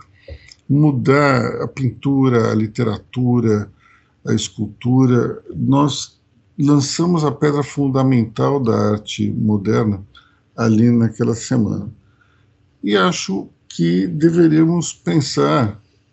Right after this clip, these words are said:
em, em estimular que os jovens de agora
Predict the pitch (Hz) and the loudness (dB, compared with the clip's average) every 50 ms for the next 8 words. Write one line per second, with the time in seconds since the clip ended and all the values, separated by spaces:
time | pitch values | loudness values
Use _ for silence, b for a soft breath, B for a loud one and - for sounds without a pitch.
0 | _ _ _ _ _ _ - 131 131 135 139 139 135 135 135 131 127 123 120 117 | _ _ _ _ _ _ 2 4 4 6 6 6 6 6 6 6 6 6 4 4
1 | 113 110 107 - - - - _ _ _ _ _ _ _ _ _ _ - 131 127 | 4 2 2 0 -4 -8 -14 _ _ _ _ _ _ _ _ _ _ 2 2 2
2 | 131 - - - - 208 208 - - - 208 185 160 135 117 117 123 135 131 123 | 2 2 -2 -2 -2 0 0 0 0 0 2 2 4 4 4 4 4 2 2 0
3 | 120 - - - 143 139 127 120 127 127 127 131 131 139 143 143 135 131 - - | -2 -6 -8 -6 -4 -4 -4 -2 -2 -2 -2 -2 -2 -2 -2 -4 -4 -6 -10 -16
4 | - _ _ _ _ _ _ _ _ _ _ - 123 131 147 143 127 110 117 120 | -18 _ _ _ _ _ _ _ _ _ _ -8 -4 -2 0 0 0 0 -2 -2
5 | 131 139 131 113 98 92 - | 0 -2 -2 -4 -4 -6 -10